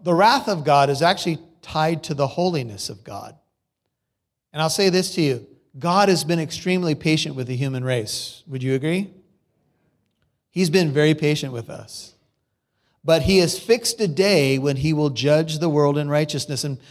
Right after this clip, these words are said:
in Second Peter, Peter says, "Oh, in the last days, mockers will come with their mocking, and they will say, 'Where is the promise of his coming? Ever since the fathers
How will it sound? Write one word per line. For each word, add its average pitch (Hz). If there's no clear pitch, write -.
in 151
Second 180
Peter, 170
Peter 190
says, 170
"Oh, 170
in 175
the 165
last 175
days, 185
mockers 180
will 185
come 190
with 185
their 202
mocking, 202
and 180
they 185
will 185
say, 185
'Where 170
is 240
the 240
promise 233
of 233
his 240
coming? 233
Ever 180
since 156
the 147
fathers 147